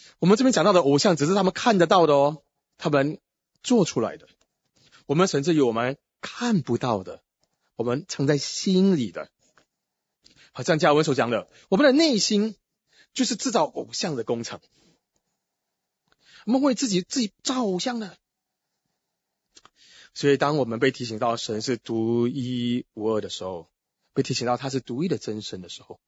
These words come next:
就提醒着我们，我们把一切他当得荣耀都归给他。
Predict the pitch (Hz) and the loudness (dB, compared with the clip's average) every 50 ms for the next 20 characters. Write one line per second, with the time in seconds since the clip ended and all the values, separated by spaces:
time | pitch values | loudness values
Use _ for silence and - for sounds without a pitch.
0 | _ _ _ _ _ _ _ _ _ _ _ _ _ _ - 185 170 - - 175 | _ _ _ _ _ _ _ _ _ _ _ _ _ _ -2 -2 -2 -2 -4 -8
1 | 156 147 185 156 139 123 113 107 101 101 101 104 123 - _ _ _ _ _ _ | -6 -4 -2 -2 -2 -2 -2 -4 -6 -8 -10 -12 -14 -16 _ _ _ _ _ _
2 | _ - 131 131 - 110 104 113 123 - - 127 123 - - - 175 - 208 214 | _ -8 -8 -6 -4 -6 -6 -6 -8 -6 -6 -6 -6 -6 -8 -10 -8 -6 -6 -6
3 | 208 - 175 131 110 110 117 104 98 - _ _ _ - 131 139 143 139 131 - | -4 -2 -4 -4 -4 -4 -6 -8 -10 -12 _ _ _ -4 0 2 2 2 0 -2
4 | - 117 113 98 - - - - 95 - | -4 -4 -4 -6 -8 -14 -18 -20 -20 -20